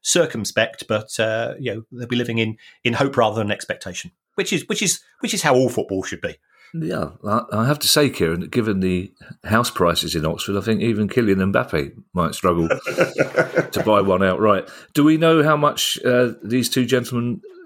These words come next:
Speaker 2: paid to acquire fifty-one percent of Oxford?
Speaker 1: I, I, no, no, uh, I've not seen any figures quoted. Um, it does appear to have been a, a, a private deal.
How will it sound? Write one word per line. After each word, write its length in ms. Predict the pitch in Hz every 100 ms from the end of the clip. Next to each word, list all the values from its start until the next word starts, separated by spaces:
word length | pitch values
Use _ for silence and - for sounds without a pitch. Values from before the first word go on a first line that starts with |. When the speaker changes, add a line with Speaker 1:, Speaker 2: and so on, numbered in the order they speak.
| - -
Speaker 2:
paid 240 | 131 131 131
to 140 | 127
acquire 320 | 120 139 127
fifty-one 420 | 131 135 135 131 131
percent 320 | 127 139 139
of 80 | 120
Oxford? 380 | - - 147 - _ _ _ _ _ - 151
Speaker 1:
I, 80 | 147
I, 80 | 151
no, 280 | 160 185 185 -
no, 300 | 151 175 180
uh, 400 | 147 143 143 143
I've 80 | -
not 160 | 156 -
seen 200 | 160 143
any 120 | 139
figures 320 | 139 139 135
quoted. 460 | - 139 135 143 - -
Um, 600 | 120 120 120 120 117 117
it 300 | 117 117 -
does 180 | 120
appear 280 | 120 123 117
to 100 | 117
have 80 | 113
been 160 | 117 113
a, 140 | 110
a, 60 | 117 -
a 60 |
private 460 | - 120 117 113 -
deal. 320 | 117 117 120